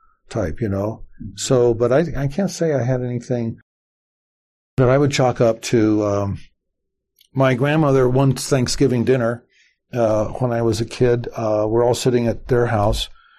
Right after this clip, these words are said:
Speaker 1: and she's carrying a, a platter of, uh, no, or a, um, <clears throat> a tray of something,
Speaker 2: Mm-hmm.
Speaker 1: like, like the dish that held a whole bunch of mashed potatoes and, you know,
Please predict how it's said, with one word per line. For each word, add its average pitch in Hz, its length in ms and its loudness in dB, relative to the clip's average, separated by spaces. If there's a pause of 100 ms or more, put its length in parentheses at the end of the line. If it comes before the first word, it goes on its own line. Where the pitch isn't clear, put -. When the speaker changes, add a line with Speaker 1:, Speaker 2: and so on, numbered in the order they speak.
(240)
Speaker 1:
and 117 280 0
she's 123 200 0
carrying 180 360 0
a, 110 280 0 (500)
a 113 340 0 (140)
platter 127 540 2
of, 107 380 -2
uh, 110 120 0
no, 113 220 -4
or 117 300 2
a, - 240 -4
um, 101 320 -8 (100)
<clears throat> 113 520 0 (880)
a 120 80 -2
tray 143 400 2
of 123 120 0
something, 135 480 0
Speaker 2:
Mm-hmm. - 680 -12
Speaker 1:
like, 110 160 0 (220)
like 113 240 -4 (100)
the 110 140 -6
dish - 640 0 (420)
that 120 140 0
held 123 240 2
a 101 60 0
whole 127 160 2
bunch 131 200 2
of 107 100 -4
mashed 120 280 -4
potatoes 127 720 -2
and, - 240 -10 (160)
you 127 80 -4
know, 113 180 -8